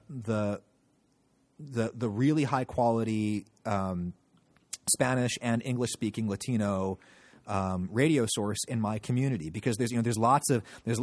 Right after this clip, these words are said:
especially in, you know, in Latino heavy communities, I mean, there's lots and lots of Spanish language media, but a lot of it is kinda crappy. Um, a lot of it is just, like, soccer talk. And, uh, a lot of it is, and it tends to be Spanish,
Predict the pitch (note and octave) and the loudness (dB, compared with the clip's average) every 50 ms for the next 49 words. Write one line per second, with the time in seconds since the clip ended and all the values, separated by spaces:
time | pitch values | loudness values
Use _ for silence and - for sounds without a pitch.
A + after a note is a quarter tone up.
0 | - - A2+ - - D3+ D3 - E3 C#3 B2 A2 - C#3 B2+ A2 G#2+ G#2+ A2 - | -4 -4 -6 2 2 2 2 4 0 0 0 -2 -4 -2 0 0 0 0 -2 -2
1 | B2+ A2+ A2 G#2 G2+ - C#3 A#2+ G#2+ G#2+ A#2+ A2 G#2+ G2+ - A2+ A#2 E3+ G#3 F#3 | -4 -2 -2 -2 -2 -4 -4 -4 -2 -2 -2 -2 -4 -4 -2 0 2 4 4 4
2 | B2+ G#2+ G#2 - A2+ A2+ G#2+ G#2 G#2 G2+ G#2+ A2 A2+ A#2 - - A2 G#2 G#2 G#2+ | 2 0 0 0 0 -2 0 0 -2 0 0 0 0 0 0 -2 -2 0 0 -2
3 | G2+ - - G2 F#2+ - _ - - - - - - - - C3 A2+ A2 - A#2 | -2 -2 -4 -4 -4 -6 _ -20 -20 -20 -20 -18 -12 -4 -2 -2 0 0 -2 -2
4 | A2 G2+ F#2+ F#2 A2+ B2+ D#3 D#3+ C#3+ A#2+ G#2+ G#2 G2 G2 - G#2+ G#2 - - A2 | -2 -2 -4 -2 0 2 2 4 4 2 2 0 -2 0 0 -2 -2 0 -2 0
5 | G#2+ A2+ B2 C#3+ D3 B2+ B2+ G#2+ A2 - - A#2+ G#2+ G2 - - G2+ F#2 F2+ - | 2 4 4 4 2 0 -2 -4 -4 -4 -2 -2 -4 -2 0 0 2 2 0 0
6 | F#2+ E2+ F2 G#2+ - - - - - _ _ - G2 F#2+ F#2 F2+ F2+ F2+ F2 F2 | -4 -4 -4 -6 -8 -12 -20 -20 -20 _ _ -4 -2 -2 0 0 0 -2 -2 -2
7 | F2+ F#2+ - - G#2+ G#2 G#2 G#2+ B2 A#2+ A2 A#2 A2 G2+ G#2+ G2 - - G2 - | -4 -6 -4 -4 -2 2 2 2 2 2 0 -2 -2 -2 -2 -4 -4 -4 -4 -2
8 | - F#2+ F#2 - - A#2 G#2+ A2+ - A#2 G2 - G2 D#2+ D2+ D2+ F2+ - - _ | -2 -2 -2 2 2 4 4 4 2 -2 -2 0 -2 -2 -2 -4 -6 -8 -12 _
9 | - - - - - _ _ - A#2 G#2+ G#2+ G#2 G2+ G2+ G2+ G2 G2 G2 F#2+ F#2+ | -20 -20 -20 -20 -20 _ _ -4 -2 0 0 0 0 -2 -2 -2 -2 -2 -2 -2
10 | F#2 - - _ - A2+ G#2 G#2 G2+ A2+ A#2+ C#3+ D3+ C3+ B2 A2+ A2+ A#2 - - | -4 -6 -8 _ -4 -2 -2 0 2 4 4 4 4 4 2 0 0 0 -2 -2
11 | - A2+ A2 G#2+ - D3 D3 - - G#2 G2+ - - A3 G#3+ D#3 G#2 F2+ | -2 -2 -2 2 2 2 2 2 0 -2 -2 4 6 6 6 6 2 0